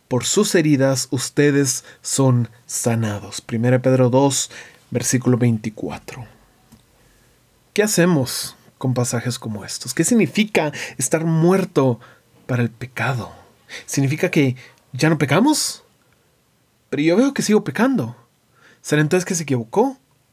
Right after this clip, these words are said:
No, no, no. Ha de ser de que seguimos siendo pecadores. Y esto,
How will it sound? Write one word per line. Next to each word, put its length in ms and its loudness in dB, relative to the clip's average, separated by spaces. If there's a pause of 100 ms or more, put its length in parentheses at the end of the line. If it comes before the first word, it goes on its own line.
(220)
No, 140 2
no, 140 2
no. 280 2 (640)
Ha 120 2
de 100 4
ser 340 0 (280)
de 180 -4
que 140 -6
seguimos 680 0
siendo 340 0
pecadores. 720 -10
Y 140 2
esto, 360 2